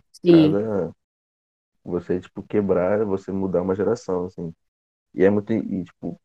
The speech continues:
Speaker 2: por mais que seja um movimento que vem crescendo aos poucos, essa parada do homem realmente participar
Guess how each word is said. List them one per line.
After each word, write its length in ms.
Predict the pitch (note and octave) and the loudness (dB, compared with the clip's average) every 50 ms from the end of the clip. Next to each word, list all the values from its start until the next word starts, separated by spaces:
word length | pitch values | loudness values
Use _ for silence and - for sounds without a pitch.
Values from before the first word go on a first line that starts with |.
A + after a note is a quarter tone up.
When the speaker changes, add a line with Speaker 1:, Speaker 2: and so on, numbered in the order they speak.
| _ | _
Speaker 2:
por 120 | - G2+ G2 | 0 0 2
mais 180 | G2 G#2 A#2+ | 2 0 -2
que 100 | - C3 B2 - | -4 -10 -12 -12
seja 480 | - - - - - A2 A2 G#2+ G#2+ | -14 -20 -10 -4 -2 -2 0 0 0
um 80 | G#2 G2+ | -2 -2
movimento 420 | F#2+ F#2 F#2+ F2+ F2+ F2+ F2 - | -2 -4 -4 -4 -4 -6 -6 -8
que 80 | - E2+ | -8 -6
vem 120 | E2+ E2+ E2+ | -6 -6 -6
crescendo 380 | - E2+ F2 E2+ - F2+ F2 | -6 -8 -8 -8 -6 -6 -6
aos 140 | F2 E2+ - _ - | -6 -6 -8 _ -6
poucos, 300 | G2 A2 G#2 - _ - | -4 -4 -4 -6 _ -8
essa 280 | E2+ E2 - - E2+ - _ _ | -8 -6 -6 -10 -14 -14 _ _
parada 380 | D#2+ D#2+ E2 D#2+ E2 E2+ - _ _ - | -4 -4 -4 -4 -4 -6 -8 _ _ -14
do 200 | - D#2+ D#2+ D#2+ | -10 -8 -6 -4
homem 340 | E2+ F#2+ G2 F#2+ F2+ E2+ - _ - | -4 -2 -2 -2 -4 -6 -10 _ -6
realmente 480 | F2 F#2 F#2 F#2+ F#2 F2+ F2 F2 - _ | 0 2 2 2 2 0 -4 -8 -10 _
participar 760 | - F2 - _ _ _ _ _ _ - F2+ G2+ G2 - | -20 -20 -20 _ _ _ _ _ _ -2 0 0 -2 -4